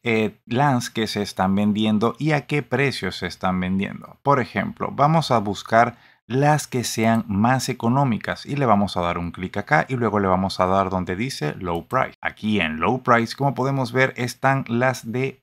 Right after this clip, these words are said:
menor costo. Por ejemplo, está costando cero punto tres ceros, doscientos noventa y nueve. Vamos a marcar entonces el precio. ¿Cuánto es eso en un precio actual? Como podemos ver, en precio actual,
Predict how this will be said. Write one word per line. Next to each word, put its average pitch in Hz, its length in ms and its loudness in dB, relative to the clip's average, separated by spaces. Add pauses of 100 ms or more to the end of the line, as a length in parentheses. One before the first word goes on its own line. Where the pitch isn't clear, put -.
(160)
menor 104 640 2
costo. - 460 -6 (300)
Por 120 160 2
ejemplo, 90 360 -2
está 104 220 -2
costando 98 560 0
cero 151 420 -2
punto 104 320 0
tres 135 380 -2
ceros, 117 420 0
doscientos 98 540 -6
noventa 92 320 -2
y - 20 -4
nueve. 113 320 -2 (480)
Vamos 127 380 2
a 131 40 2
marcar 123 300 2
entonces 120 400 0
el 117 140 -2
precio. 104 460 -2
¿Cuánto 147 340 0
es - 180 -4
eso 123 400 -2
en 123 160 0
un 107 240 0
precio 98 480 -4
actual? - 480 -4
Como 156 220 2
podemos 127 440 2
ver, 139 280 0
en 113 260 2
precio 143 400 -2
actual, 101 320 0